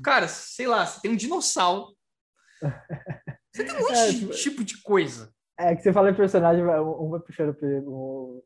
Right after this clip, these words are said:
Speaker 2: vai puxando os episódios na mente, você falou da torradinha, eu lembro que eles aprendem a fazer a torradinha, mano. Eu achava
Speaker 1: Nossa,
Speaker 2: muito
Speaker 1: aquilo
Speaker 2: legal.
Speaker 1: lá é muito engraçado. Não, cara, sério, não vamos continuar não, porque tem muita coisa
Speaker 2: É, mas
Speaker 1: engraçada.
Speaker 2: assim,
Speaker 1: Mas assim,
Speaker 2: assistam,
Speaker 1: é,
Speaker 2: cara, realmente vale a
Speaker 1: assistam o
Speaker 2: pena.
Speaker 1: Incrível Mundo de Gumball. É um desenho que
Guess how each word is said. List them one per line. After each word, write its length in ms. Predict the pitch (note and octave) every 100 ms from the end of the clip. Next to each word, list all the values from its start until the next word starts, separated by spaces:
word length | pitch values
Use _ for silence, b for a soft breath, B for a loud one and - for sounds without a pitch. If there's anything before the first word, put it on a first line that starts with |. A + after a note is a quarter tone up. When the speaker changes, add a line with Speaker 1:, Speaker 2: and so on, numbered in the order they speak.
| C3+
Speaker 2:
vai 160 | B2+ C#3
puxando 280 | - D#3 C#3+
os 40 |
episódios 420 | D3 C#3+ C3+ C3+
na 80 | C3+
mente, 200 | B2+ C3
você 80 | _
falou 160 | C#3 C#3
da 100 | C#3+
torradinha, 380 | D3 C3+ B2
eu 60 | C3+
lembro 160 | C#3 C3+
que 80 |
eles 200 | C#3+ D3
aprendem 480 | C#3+ C#3+ D3 D3+ D3+
a 60 | C#3+
fazer 240 | C#3+ C3+
a 80 | C#3
torradinha, 540 | D3 D3 B2 B2 C3+
mano. 260 | B2 B2+ C3+ -
Eu 80 | D3
achava 240 | - E3+
Speaker 1:
Nossa, 360 | G3 A#3 G#3 -
Speaker 2:
muito 100 | F3+
Speaker 1:
aquilo 160 | F#3
Speaker 2:
legal. 100 | E3+
Speaker 1:
lá 80 | E3+
é 40 | F3+
muito 200 | F3+ F3
engraçado. 380 | C#3+ C#3 C3
Não, 300 | C#3+ D#3+ D#3+
cara, 500 | D#3+ E3+ D3+ C#3+ D3+
sério, 340 | D3+ E3 D3+ D3+
não 120 | D#3+
vamos 200 | F3+ G3+
continuar 460 | G3 F#3+ F#3 E3+ E3+
não, 120 | G#3+
porque 180 | - F#3
tem 100 | G3+
muita 160 | A3+
coisa 180 | D#3 D3
Speaker 2:
É, 40 | C#3+
mas 80 |
Speaker 1:
engraçada. 320 | D3+ E3 D3+ C3+
Speaker 2:
assim, 100 | B B B
Speaker 1:
Mas 160 | D#3+ F3+
assim, 180 | - A3
Speaker 2:
assistam, 220 | - C3
Speaker 1:
é, 60 | C3
Speaker 2:
cara, 200 | C3 C3+
realmente 320 | D3 C#3+ C#3+
vale 60 |
a 20 | G3+
Speaker 1:
assistam 380 | - C#3+ D3 D#3+
o 40 | F3+
Speaker 2:
pena. 100 | G3
Speaker 1:
Incrível 320 | B2 F3+ F3+
Mundo 260 | E3+ E3 D3+
de 120 | C#3+
Gumball. 480 | C#3 C#3 C#3 C3+ -
É 80 | E3
um 380 | G#3 G3 D#3+ D3+
desenho 360 | D3+ D3 E3 D#3+
que 220 | D#3